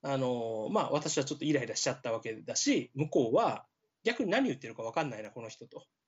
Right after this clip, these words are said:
うん。なんでそこまで楽天的なんだろう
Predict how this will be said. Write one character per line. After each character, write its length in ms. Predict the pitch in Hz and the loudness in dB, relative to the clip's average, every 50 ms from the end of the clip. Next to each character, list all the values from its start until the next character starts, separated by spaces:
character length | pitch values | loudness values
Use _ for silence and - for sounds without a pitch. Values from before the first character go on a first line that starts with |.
| _ _ _ _ _ _ _ | _ _ _ _ _ _ _
う 60 | 120 | -10
ん。 140 | 120 110 104 - _ _ | -8 -8 -10 -10 _ _
な 120 | 196 240 | 2 2
ん 60 | 277 254 | 4 2
で 80 | 180 | 2
そ 140 | 143 - 151 | 0 0 0
こ 80 | 151 151 | 2 2
ま 120 | 160 160 | 2 2
で 260 | 139 123 110 110 - - | 2 0 -2 -4 -6 -4
楽 220 | 127 131 135 135 | -2 -2 -2 0
天 180 | - - 143 143 | 0 0 0 0
的 160 | 143 139 139 | 0 -2 0
な 120 | 131 131 123 | 0 0 -2
ん 80 | 120 | -2
だ 120 | 107 107 107 | -4 -4 -4
ろ 140 | 107 | -4
う 20 | 101 | -6